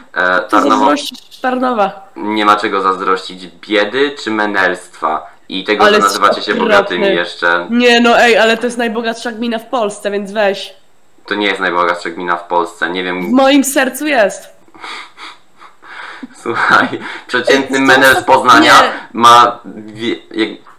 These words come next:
Speaker 1: przeciętny
Speaker 2: Ej,
Speaker 1: wie-,
Speaker 2: nie.
Speaker 1: menel z Poznania ma większą
Speaker 2: Autentycznie.
Speaker 1: siłę nabywczą niż typowy przeciętny mieszkaniec Tarnowa Podgórnego.
Speaker 2: Przestań się odzywać dosłownie,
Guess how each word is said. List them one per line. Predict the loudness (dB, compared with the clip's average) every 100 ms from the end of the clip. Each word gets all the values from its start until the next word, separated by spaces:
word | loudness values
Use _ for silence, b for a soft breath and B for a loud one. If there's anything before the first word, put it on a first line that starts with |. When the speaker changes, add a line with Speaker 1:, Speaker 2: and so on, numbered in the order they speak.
| -12
Speaker 1:
przeciętny | -10 -4 0 2
Speaker 2:
Ej, | 4
Speaker 1:
wie-, | 4
Speaker 2:
nie. | 6 4 4
Speaker 1:
menel | 4 2
z |
Poznania | 2 2 4
ma | 4
większą | 2 2
Speaker 2:
Autentycznie. | 0 2
Speaker 1:
siłę | 2 4
nabywczą | 4 2 2 2 2
niż | 0 -2 -2
typowy | 0 2 4 4 4
przeciętny | 0 -2 -2 0 -2
mieszkaniec | -2 -2 0
Tarnowa | 0 0 0 -2
Podgórnego. | -4 -6 -8 -4 -2 0 0
Speaker 2:
Przestań | 0 0 -2 -4 -4 -6
się | -4 -4 -4
odzywać | -6 -4 0 -2 -2
dosłownie, | -8 -4 -4 -2 -4 -4